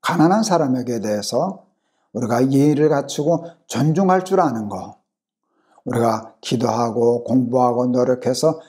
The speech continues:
습득할 수 있다면 세상은 얼마나 따뜻해지고 좋은 세상이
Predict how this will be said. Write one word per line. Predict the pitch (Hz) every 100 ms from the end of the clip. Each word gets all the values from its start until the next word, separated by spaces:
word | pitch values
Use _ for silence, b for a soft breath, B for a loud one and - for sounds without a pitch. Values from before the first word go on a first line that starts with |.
| B
습득할 | - - - - 190
수 | 185 226
있다면 | - 151 120 135 104 101 _ _ _ _ _
세상은 | - 196 - 117 127
얼마나 | - 127 143 139 147 156
따뜻해지고 | 170 - 185 - 170 151 151 156 165 - - _
좋은 | - 156 160 175
세상이 | 165 165 156 151 143 156 165